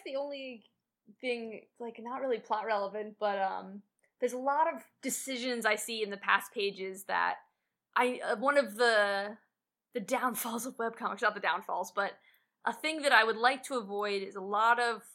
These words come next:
webcomic artists will get pretty far, like, chapter two or three, and then realize that there's some element or plot that they'd like to redo,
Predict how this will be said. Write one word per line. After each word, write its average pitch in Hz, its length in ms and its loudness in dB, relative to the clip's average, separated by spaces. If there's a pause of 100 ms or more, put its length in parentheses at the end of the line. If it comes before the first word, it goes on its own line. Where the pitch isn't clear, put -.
webcomic 202 600 -4
artists 190 480 -2
will 202 80 -4
get 208 240 0 (180)
pretty 277 260 -8
far, 233 680 6
like, 208 140 -6
chapter 214 280 2
two 240 160 -12
or 226 80 0
three, 208 480 -8 (460)
and 240 140 -2
then 220 260 -2
realize 214 880 6
that 208 420 6 (1120)
there's 233 300 6
some 247 440 2
element 220 480 2
or 202 60 -4
plot 214 380 6
that 208 120 -10
they'd 202 160 -4
like 196 220 -2
to 202 80 -12
redo, 185 500 -10